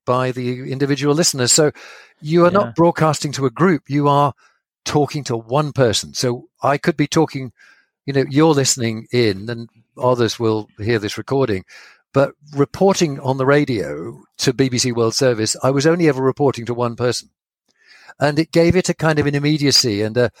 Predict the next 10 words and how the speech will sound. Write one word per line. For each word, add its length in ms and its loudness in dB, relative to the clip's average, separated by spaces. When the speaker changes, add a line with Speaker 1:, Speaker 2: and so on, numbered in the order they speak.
Speaker 1:
and 200 -2
a 40 -4
need 520 2
to 160 -4
explain 680 2
and 180 -4
communicate 800 -4
and 120 -6
use 240 -4
words 480 2